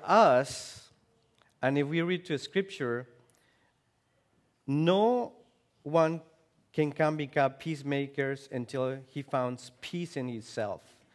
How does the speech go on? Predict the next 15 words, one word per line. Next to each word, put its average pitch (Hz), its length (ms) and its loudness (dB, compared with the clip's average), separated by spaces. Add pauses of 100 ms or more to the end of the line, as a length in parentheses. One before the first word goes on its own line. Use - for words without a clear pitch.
(420)
We 151 120 2
cannot 165 420 4
give 185 300 -2
that 135 680 4
if 123 160 -4
it's 135 140 -4
not 135 200 -2
real 127 440 -2 (200)
to 107 180 -8
us. - 520 -10 (840)
Peacemaking 165 1120 0
begins 135 540 -2
with 131 140 -2
that 120 240 2
experience 139 840 -4